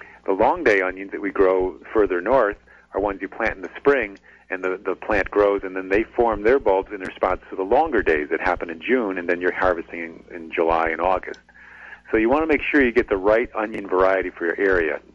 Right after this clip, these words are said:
Now, to confuse it <laughs> which a lot of the breeders often do, there are now what we call day neutral varieties,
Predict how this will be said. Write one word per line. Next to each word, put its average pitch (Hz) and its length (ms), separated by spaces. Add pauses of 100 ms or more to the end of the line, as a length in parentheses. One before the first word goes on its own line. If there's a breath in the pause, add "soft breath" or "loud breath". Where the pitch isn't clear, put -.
(260)
Now, 98 180
to - 140
confuse 165 480
it 90 140 (160)
<laughs> - 380
which - 300
a 226 100
lot 107 180
of 101 80
the 98 80
breeders 104 380
often 110 320
do, 113 260 (340 loud breath)
there 120 180
are 113 80
now 117 400 (260 loud breath)
what 110 100
we 110 80
call 110 200
day 104 260
neutral 113 420
varieties, 80 580